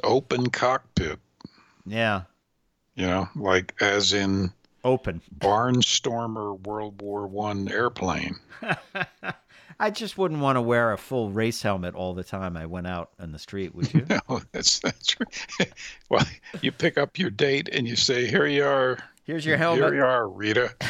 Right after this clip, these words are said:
Speaker 1: Here's, here's your helmet and <laughs> face, face mask."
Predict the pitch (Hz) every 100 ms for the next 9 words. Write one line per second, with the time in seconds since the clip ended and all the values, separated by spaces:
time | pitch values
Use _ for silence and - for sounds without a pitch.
0 | 135 110 196 208 214 - - - - -
1 | 131 147 147 147 - 208 151 - - -
2 | - - 285 - - - - - - -
3 | 208 - - - 120 131 - 104 101 104
4 | -